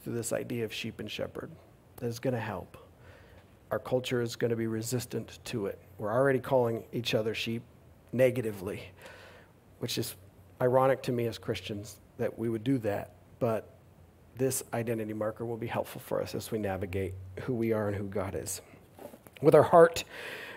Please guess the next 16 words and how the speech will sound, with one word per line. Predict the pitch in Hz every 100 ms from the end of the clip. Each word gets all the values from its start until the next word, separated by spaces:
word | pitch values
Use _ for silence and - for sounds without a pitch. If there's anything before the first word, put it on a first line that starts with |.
| - -
what | 143 143
the | 143
Bible | 139 143 143
wants | 139 131
us | 127
to | -
experience | 131 - - 147 147 139 127 120
is | 123 135
that | 117
redemption | 123 - 135 127 151 117
isn't | 131 120 123 -
perfection. | 120 - 123 - - 107
You | 104 107
don't, | 110 127 135 -
it's | 123 -
not, | 135 131